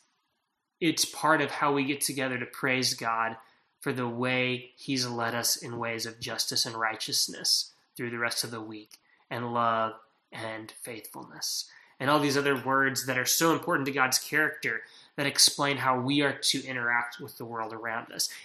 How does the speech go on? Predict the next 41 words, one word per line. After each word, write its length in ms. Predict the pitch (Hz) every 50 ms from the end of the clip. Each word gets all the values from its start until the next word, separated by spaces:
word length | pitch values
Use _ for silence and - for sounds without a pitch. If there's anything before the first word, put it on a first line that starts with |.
| - -
And 100 | 139 143
if 140 | 139 - 156
we're 80 | 139
missing 420 | 131 135 156 160 - - 156 135 127
out 180 | 127 131 127
on 160 | 127 120 117
those 300 | 113 113 123 131 127 -
things, 400 | - - 127 117 113 120 120 -
then 140 | - 147 143
the 60 | 147
things 260 | 143 - 160 160 156 156
that 100 | 170 165
we 140 | 160 151
do 400 | 139 127 135 147 147 151 151 - 151
on 100 | 147 139
Sunday 320 | - - 147 156 151 135
don't 240 | 127 123 131 - -
really 160 | 165 160 147
matter 360 | 131 117 117 120 123 127 - - _ _ _ _ _ _ _ _ -
that 180 | 170 165 165
much. 340 | 175 120 - - - - -
They 80 | 147 135
really 220 | 135 143 143 113
have 200 | 127 139 127 127
no 200 | 131 127 123 120
purpose 600 | - - - - 131 127 - 131 120 - - -
or 120 | - 135
value, 640 | 117 113 117 113 120 123 127 123 117 113 113 113 113 - - - - - - - _ _ -
because 320 | 143 139 135 147 143 127 127
we 220 | 131 139 139 135
have 280 | 123 - 135 135 123 123
not 360 | 127 131 135 135 131 131 - - - - _ _ _ _ _ _ _ _ -
understood 920 | 156 147 143 147 143 139 - - - - - 135 131 123 113 113 - - - _ _ _ _ _
the 120 | 139 127
God 480 | 120 123 117 117 113 113 113 113 113 113 - - _
that 200 | 127 127 117 113
we 280 | 117 117 117 117 120 120
are 100 | - 120
trying 380 | 113 - - 123 113 110 107 104
to 120 | - 127
worship. 540 | 113 120 117 113 - - - 185 - - -